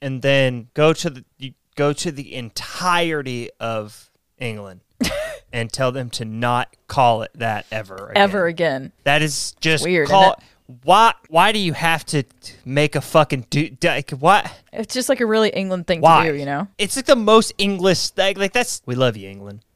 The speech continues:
Speaker 1: <laughs> We love you.
Speaker 2: Good old,
Speaker 1: I'm not
Speaker 2: good
Speaker 1: gonna
Speaker 2: old
Speaker 1: sh-,
Speaker 2: Big Bros,
Speaker 1: I'm not
Speaker 2: you know?
Speaker 1: gonna sh-,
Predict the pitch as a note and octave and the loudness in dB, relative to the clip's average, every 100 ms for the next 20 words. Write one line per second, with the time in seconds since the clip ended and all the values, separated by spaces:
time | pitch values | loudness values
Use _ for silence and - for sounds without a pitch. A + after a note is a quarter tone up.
0 | _ _ _ _ - - - F#4+ - _ | _ _ _ _ -20 -20 -4 -4 -4 _
1 | - - _ - - B3 G3+ - C#3+ B2 | -20 -20 _ -20 -18 -18 -14 -4 0 0
2 | G#2+ B3 A#3+ A#3+ D#3+ D#3+ E3 C4+ B3 A#3+ | 0 2 4 6 6 6 6 6 6 4
3 | G#3 F#3+ G#3 F3+ F3 F#3 G3 G3+ A3 | 0 4 4 6 6 6 6 4 2